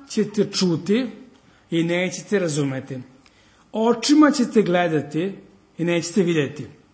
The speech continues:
jer je odrvenilo srce ovome narodu, ušima teško čuju,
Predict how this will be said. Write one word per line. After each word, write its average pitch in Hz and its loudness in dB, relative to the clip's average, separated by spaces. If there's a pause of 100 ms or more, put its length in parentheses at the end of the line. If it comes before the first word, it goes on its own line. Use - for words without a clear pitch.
(680)
jer 165 0
je 160 -2
odrvenilo 175 -2 (260)
srce 202 0 (140)
ovome 160 0
narodu, 143 -2 (640)
ušima 277 4
teško 208 2
čuju, 226 -2